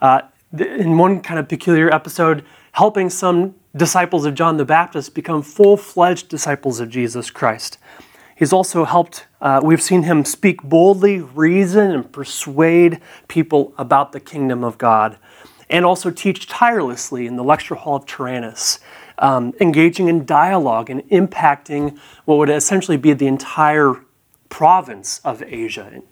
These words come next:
impacting the entire region, both Jews and Greeks, as the gospel continued to advance and cross, uh, ethnic lines, and as we see then the power of the gospel going forward. In fact, last week in Acts nineteen ten through twenty, we encountered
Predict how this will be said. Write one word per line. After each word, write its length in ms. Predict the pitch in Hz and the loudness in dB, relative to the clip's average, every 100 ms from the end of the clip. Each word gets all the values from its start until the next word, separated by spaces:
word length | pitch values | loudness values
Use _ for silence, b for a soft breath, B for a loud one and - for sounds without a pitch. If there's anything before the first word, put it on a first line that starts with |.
| _ | _
impacting 540 | 185 156 143 165 160 139 | -2 -2 0 0 0 -2
the 80 | 131 | -2
entire 420 | 123 - 135 131 | -4 -4 -2 -2
region, 380 | 117 113 113 110 | -4 -8 -10 -2
both 320 | 165 190 - | 0 0 -4
Jews 320 | - 165 175 | 0 2 2
and 100 | 170 | 0
Greeks, 320 | 151 214 - | 2 0 0
as 120 | 131 | -12
the 80 | 143 | -8
gospel 600 | 127 147 170 - 127 117 b b b | 0 2 2 -2 -12 -12 b b b
continued 380 | - 156 147 139 | -4 -2 0 -2
to 120 | 135 | -2
advance 600 | 123 120 139 175 214 214 | -6 -2 0 2 0 -4
and 160 | - 120 | -14 -16
cross, 540 | - 143 131 120 - - b b b | -4 2 2 0 -6 -16 b b b
uh, 200 | 135 110 | -4 -2
ethnic 440 | - 202 - 208 202 | 0 0 2 0 0
lines, 640 | 175 175 175 180 185 - - | 0 2 2 0 -4 -8 -10
and 300 | 131 135 139 - | -8 -8 -6 -2
as 200 | 139 - | -2 -2
we 120 | 147 | -8
see 320 | 135 - 151 | -6 -2 2
then 180 | 139 147 | 2 2
the 80 | 127 | -2
power 560 | - - - 196 196 - | -6 -2 2 2 2 -2
of 120 | 123 | -8
the 60 | |
gospel 440 | 123 127 123 - 117 | -2 0 0 -6 -12
going 260 | 117 107 | -10 -12
forward. 400 | 104 - 110 107 - _ b b b b b b b | -14 -14 -10 -10 -12 _ b b b b b b b
In 80 | 143 | -2
fact, 220 | 170 165 | 0 2
last 320 | 151 151 - | 2 0 0
week 160 | 151 147 | -4 -2
in 80 | 139 | -2
Acts 260 | 131 - | -2 -4
nineteen 480 | 165 139 139 160 139 | -4 -4 -4 -4 -4
ten 240 | 131 151 | -2 -4
through 140 | 139 127 | -4 -8
twenty, 340 | - 160 147 | -4 -2 0
we 160 | 127 127 | -2 -4
encountered 560 | 127 - 151 135 131 | -8 -6 -2 -2 -4